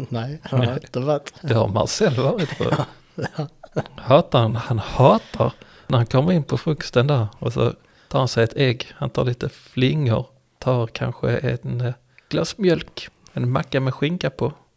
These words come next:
Speaker 1: Mm.
Speaker 2: stoppar det i munnen, så säger han, "Det här smakar ju för fan mat.
Speaker 1: Mm.
Speaker 2: Det här smakar ju inte sörja."
Speaker 1: Nej.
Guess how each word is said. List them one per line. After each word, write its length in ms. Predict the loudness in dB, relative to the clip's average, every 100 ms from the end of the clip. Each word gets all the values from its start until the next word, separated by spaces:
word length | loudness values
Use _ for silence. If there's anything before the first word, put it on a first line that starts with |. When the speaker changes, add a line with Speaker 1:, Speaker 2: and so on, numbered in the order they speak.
| -8
Speaker 1:
Mm. 100 | -4
Speaker 2:
stoppar 260 | -2 0 4
det 60 | 4
i 60 |
munnen, 400 | 4 2 0 -2 -8 -16
så 160 | -14
säger 220 | -6 -2 0
han, 200 | 0 -4 _ _ -8
"Det 80 | -6
här 80 |
smakar 340 | -4 -4 -4 -6
ju 40 |
för 140 | -6 -6
fan 320 | 0 0 2
mat. 440 | 0 -2 -8 -18 -18 _ _ -12
Speaker 1:
Mm. 220 | -8 -8 -10 -10
Speaker 2:
Det 60 | -6
här 60 |
smakar 360 | -4 -4 -2 -2
ju 40 |
inte 140 | -2 -2
sörja." 500 | 0 0 0 -2 -4 -6
Speaker 1:
Nej. 400 | -4 -4 -4